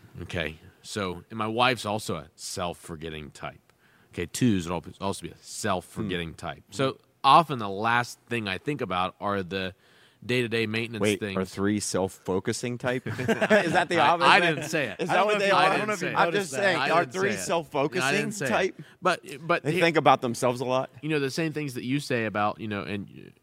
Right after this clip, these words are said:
Speaker 1: you know, order and, and making sure my life is together. Those are
Speaker 2: Yeah.
Speaker 1: the things that I don't feel like I, I want to put any effort into, but
Speaker 2: Yeah.
Speaker 1: also bring me joy
Speaker 2: Mm.
Speaker 1: because
Speaker 2: Yeah.
Speaker 1: it allows me to focus on other things.
Speaker 2: Sure. Yeah.
Speaker 1: You know, but, um, I don't know. I, I think that you,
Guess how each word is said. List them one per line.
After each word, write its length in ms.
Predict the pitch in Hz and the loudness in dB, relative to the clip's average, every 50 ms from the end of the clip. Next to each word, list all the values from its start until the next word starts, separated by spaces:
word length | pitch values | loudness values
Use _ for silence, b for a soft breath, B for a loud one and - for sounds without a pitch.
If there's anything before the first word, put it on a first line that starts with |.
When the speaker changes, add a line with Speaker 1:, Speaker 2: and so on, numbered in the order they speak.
| _ - | _ -14
Speaker 1:
you 140 | - 104 87 | -10 -8 -8
know, 80 | 85 78 | -8 -8
order 540 | 57 78 113 120 120 113 110 110 110 107 98 | -6 -4 -2 -2 0 0 0 0 0 -2 -2
and, 180 | 80 76 71 b b b b b b b b b - | -4 -6 -10 b b b b b b b b b -14
and 220 | 82 87 82 82 | -12 -10 -10 -6
making 200 | 85 98 98 95 | -6 -6 -6 -6
sure 120 | - - 92 | -8 -8 -10
my 100 | 85 80 | -8 -6
life 320 | 85 95 110 113 117 - | -2 0 0 0 0 -2
is 140 | 120 107 - | -6 -10 -8
together. 360 | - 113 95 104 101 101 101 | -10 -8 -4 -2 -2 -2 -2
Those 180 | 101 131 156 147 | -2 -2 0 0
are 40 | 113 | -2
Speaker 2:
Yeah. 60 | 78 | -2
Speaker 1:
the 60 | 67 | -4
things 180 | - 110 104 92 | -4 -6 -6 -6
that 100 | 98 - | -8 -6
I 140 | - 92 107 110 | -2 -2 -2 0
don't 160 | 107 92 - - | -2 -4 -8 -6
feel 100 | 104 95 | -6 -6
like 100 | 90 95 | -6 -6
I, 60 | 90 87 - - _ - | -10 -12 -14 -18 _ -8
I 260 | 85 92 92 90 - _ _ _ _ _ _ _ - - | -6 -6 -6 -6 -10 _ _ _ _ _ _ _ -20 -12
want 320 | 90 92 95 95 101 - - | -8 -6 -4 -4 -4 -6 -10
to 80 | - | -14
put 160 | 92 - 107 107 | -8 -6 -6 -6
any 240 | 101 92 90 80 | -4 -4 -4 -4
effort 300 | 78 82 92 - 110 110 | -4 -4 -4 -2 -4 -2
into, 300 | 107 113 113 - - 135 | -2 -4 -4 -4 -4 -4
but 180 | 131 113 95 - | -2 -4 -6 -6
Speaker 2:
Yeah. 80 | - - | -6 -4
Speaker 1:
also 280 | 90 95 92 78 98 90 | -4 -2 -2 -2 -2 -4
bring 340 | 82 71 80 92 92 90 87 | -4 -4 -4 -4 -2 -2 -2
me 260 | 82 82 80 78 76 - | -4 -4 -4 -6 -8 -10
joy 420 | - - 80 76 71 67 - - B B B B B | -8 -6 -6 -6 -6 -8 -10 -14 B B B B B
Speaker 2:
Mm. 160 | 101 90 87 | -12 -10 -6
Speaker 1:
because 280 | 87 101 - 110 104 101 | -6 -4 -2 -2 -2 -2
Speaker 2:
Yeah. 60 | 98 | -2
Speaker 1:
it 40 | 87 | -2
allows 340 | 90 87 87 82 87 82 85 | 0 2 4 4 2 2 -2
me 60 | 82 | -6
to 80 | 78 | -10
focus 300 | - - 78 71 - - | -8 -10 -10 -12 -12 -16
on 80 | 76 69 | -18 -18
other 160 | 67 64 - | -18 -20 -20
things. 340 | - - - - - - - | -20 -20 -20 -20 -20 -20 -14
Speaker 2:
Sure. 120 | - - | -10 -8
Yeah. 160 | 82 76 78 80 b b b b _ | -8 -6 -8 -8 b b b b _
Speaker 1:
You 60 | - 80 | -8 -6
know, 180 | 78 73 71 | -6 -6 -6
but, 220 | 71 71 82 78 73 B B B B B B B B - | -6 -4 -4 -4 -6 B B B B B B B B -10
um, 340 | - 78 78 69 65 71 71 - _ - - - _ _ _ _ | -6 -6 -6 -6 -8 -12 -16 -20 _ -18 -18 -18 _ _ _ _
I 100 | - 120 | 0 0
don't 100 | 113 101 | 0 0
know. 80 | 85 78 | 0 -2
I, 120 | 85 90 - - | -2 -2 0 -2
I 100 | 113 117 | -2 -2
think 200 | 113 120 113 98 | -2 -4 -6 -6
that 100 | 110 - | -8 -8
you, 240 | 90 95 95 - | -8 -8 -8 -8